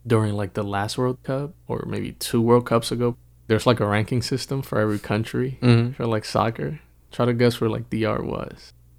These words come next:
Speaker 1: Out of, I forget, there was, like, a hundred and forty-five qualifying countries.
Speaker 2: Let's go with a hundred just to make it an even number.
Speaker 1: Not bad. Yo, D R was actually better. D R was, like, I wanna say, like, seventy-nine.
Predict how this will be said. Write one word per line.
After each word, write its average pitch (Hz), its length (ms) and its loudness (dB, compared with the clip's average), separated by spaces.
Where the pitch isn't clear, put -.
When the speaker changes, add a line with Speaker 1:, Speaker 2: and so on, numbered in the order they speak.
Speaker 1:
Out 110 140 8
of, - 420 -2
I 120 60 -6
forget, 117 260 6
there 107 100 6
was, 113 100 6
like, 110 120 4
a 101 80 2
hundred 110 340 2
and 101 180 -4
forty-five 101 640 -4
qualifying - 840 -6
countries. - 500 -12
Speaker 2:
Let's - 160 -12
go 139 220 6
with 127 380 6
a 117 100 8
hundred 110 440 6
just 165 200 -6
to 135 60 2
make 117 180 2
it 117 60 6
an 104 60 6
even 107 260 0
number. 110 380 -6
Speaker 1:
Not 143 200 -2
bad. 143 340 2
Yo, 143 360 -2
D 127 140 4
R 139 80 8
was 147 140 6
actually 139 260 4
better. 123 200 4
D 110 140 6
R 117 80 10
was, 120 140 2
like, 104 400 0
I 135 40 -6
wanna 120 160 6
say, 120 140 2
like, 110 180 0
seventy-nine. 113 1040 2